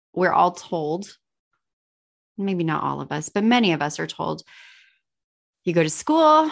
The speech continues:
you graduate, you go to college, you get a job. Most of the time working for someone else." And that's just how it is. And it's normal for you. Like, you don't like your job? Yeah, most people don't like your job. Like, most people don't like their job.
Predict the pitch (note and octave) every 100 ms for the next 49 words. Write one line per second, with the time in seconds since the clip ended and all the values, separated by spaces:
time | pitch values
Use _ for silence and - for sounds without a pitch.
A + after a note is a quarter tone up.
0 | - - - - - - G3+ F#3+ A#3 A3+
1 | A#3+ A3+ G#3+ G#3 F3 E3+ E3 - A3+ G#3+
2 | G#3+ G#3 G3+ F#3 E3 E3 G#3+ G#3+ G#3 G3+
3 | F#3+ F3 - F#3 F#3 G3+ F#3 F3+ E3+ E3
4 | F3 - F3 F3+ F3 F3 F3+ F3+ - -
5 | F3+ F3+ G3+ - G#3 G#3+ C4+ F#3+ D3+ E3
6 | - - F#3+ A3+ A#3 C#4 A#3+ G3 E3+ E3
7 | D#3+ D#3+ D#3+ E3 _ _ _ _ - F#3+
8 | G3 G3+ G3 G3 G3+ G3 G3 F3+ D#3 D#3
9 | D3+ - E3 D#3 D#3 D#3+ D3+ - D#3 D3+
10 | D3+ D3+ D3+ _ _ _ _ _ _ _
11 | _ _ - E3 E3 D#3+ E3 D#3 D3 D3
12 | - E3 - - -